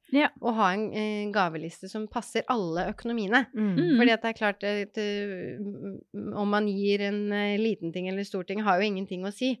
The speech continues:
Speaker 2: Men man kan ikke bare ha dyre ting på, på gavelista. Så det er
Speaker 1: Nei.
Speaker 2: også sånn råd, da.
Speaker 1: Mm.
Speaker 2: Men å gi, gi, ja, så, mm, det som er veldig gøy å gi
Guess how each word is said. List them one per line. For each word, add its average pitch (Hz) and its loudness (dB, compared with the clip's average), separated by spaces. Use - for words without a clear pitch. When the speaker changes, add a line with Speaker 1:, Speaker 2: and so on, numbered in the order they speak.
Speaker 2:
Men 220 0
man 214 2
kan 202 0
ikke 220 -4
bare 175 2
ha 185 0
dyre 170 -4
ting 147 -6
på, 170 -12
på 180 -4
gavelista. 165 -4
Så 247 -2
det 269 8
er - 8
Speaker 1:
Nei. 240 4
Speaker 2:
også 170 -6
sånn 156 -6
råd, 165 -4
da. 139 -2
Speaker 1:
Mm. 277 2
Speaker 2:
Men 269 4
å 285 4
gi, 226 0
gi, 247 -2
ja, 302 4
så, 349 -2
mm, 359 -2
det 240 4
som 320 2
er 339 4
veldig 277 0
gøy 262 2
å 247 -2
gi 269 2